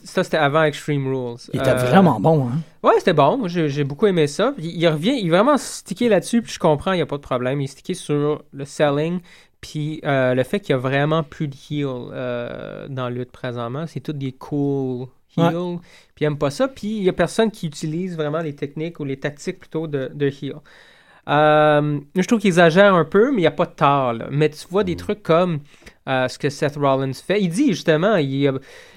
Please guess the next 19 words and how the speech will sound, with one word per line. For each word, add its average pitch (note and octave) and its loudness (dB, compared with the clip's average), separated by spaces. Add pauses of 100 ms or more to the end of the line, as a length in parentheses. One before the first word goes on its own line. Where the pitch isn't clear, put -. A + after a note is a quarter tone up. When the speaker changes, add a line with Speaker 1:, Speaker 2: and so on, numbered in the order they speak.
Speaker 1:
un, D3 2
un E3 6
bon F3+ 6
heel G#3 6
doit D#3+ 4
utiliser D#3 2
un, C3 4
un - 2
paquet D#3 2
de F#3+ 6
trucs G3 2
pour F3 2
s'en D#3+ 4
sortir E3 0
contre D3+ 0
le C3 0
Speaker 3:
Ben G2 4
Speaker 1:
face. G#2 8
Speaker 3:
ouais. F#2+ 2